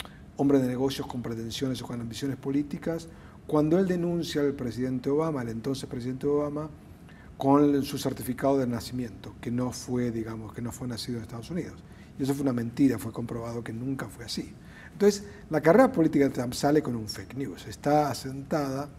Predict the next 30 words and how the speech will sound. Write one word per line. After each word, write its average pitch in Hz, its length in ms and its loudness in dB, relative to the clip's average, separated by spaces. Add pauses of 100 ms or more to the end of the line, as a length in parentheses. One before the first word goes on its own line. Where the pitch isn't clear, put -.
(440)
sobre 143 480 8
la 135 120 8
denuncia 185 600 4
de 170 120 4
algo 165 280 4
que 135 80 0
no 131 180 2
es 139 80 2
real 151 480 6
y 113 80 -2
que 120 100 -6
ha 107 60 -6
sido 139 200 0
rebatido 127 580 0
una 131 320 0
y 113 80 -4
otra 139 260 -4
vez. 131 380 0 (640)
Pero 240 200 12
bueno, 147 400 8 (220)
pega 180 340 12
ese 156 160 4
discurso, 160 520 2
lo 151 100 4
que 160 80 0
él 175 80 2
dice, 175 300 2
con 165 180 0
cierta 185 380 0
población 185 640 0